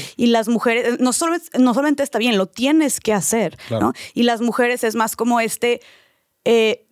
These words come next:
Speaker 1: tú échale ganas, que te vaya bien, pero sé linda, sé educada, sé bonita,
Speaker 2: Ujú.
Speaker 1: eh, que estés siempre al tiro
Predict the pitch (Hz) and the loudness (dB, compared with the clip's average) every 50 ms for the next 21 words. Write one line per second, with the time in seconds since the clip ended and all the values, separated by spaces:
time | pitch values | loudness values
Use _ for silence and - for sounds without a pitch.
0 | _ - 277 277 285 294 302 320 320 - - 247 - - 285 294 330 370 415 453 | _ 0 0 2 2 2 2 2 0 0 -2 -4 -2 -2 -2 0 0 0 0 0
1 | 480 480 453 - - 277 294 277 269 294 302 320 349 359 392 415 427 453 427 - | 0 -2 -4 -4 -6 -2 0 0 0 0 0 0 0 0 2 0 0 -2 -2 -2
2 | 269 240 233 - 247 240 269 294 302 330 285 285 247 254 226 - 269 277 294 294 | -2 -2 0 -2 -2 0 2 2 2 2 0 -2 -2 -2 -2 -2 -2 0 0 0
3 | - 240 226 240 254 269 302 339 320 - - 440 480 494 466 _ - - - 135 | -2 -2 0 2 2 4 2 2 0 0 -2 -2 -2 -2 -8 _ -20 -14 -14 -14
4 | 127 - 220 233 226 220 214 196 - 226 196 - 240 240 247 - 285 269 277 285 | -6 0 0 2 2 2 0 0 -2 -4 -4 -2 -2 -2 0 0 0 0 2 2
5 | 285 277 294 294 - - 220 214 214 - - 254 262 294 311 | 2 2 0 -2 -2 -4 -6 -8 -8 -8 -4 -2 -2 0 0